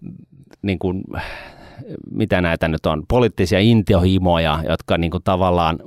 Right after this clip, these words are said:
val-, niin kuin vähän eri käy-, eri käytävissä niin kuin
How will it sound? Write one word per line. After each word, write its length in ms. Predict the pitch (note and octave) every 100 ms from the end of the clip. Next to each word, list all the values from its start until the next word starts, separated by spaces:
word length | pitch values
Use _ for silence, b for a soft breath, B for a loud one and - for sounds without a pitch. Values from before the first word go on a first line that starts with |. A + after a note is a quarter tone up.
| G#2+
val-, 260 | G2+ G2 F#2
niin 160 | G2+ F#2
kuin 200 | G2 E2
vähän 260 | F#2+ G2 F#2+
eri 200 | G2+ F#2
käy-, 300 | G2 F#2+ E2+
eri 240 | A#2+ G#2
käytävissä 600 | G2 F#2 F#2 E2+ E2+ F2
niin 160 | D#2+ D#2
kuin 160 | E2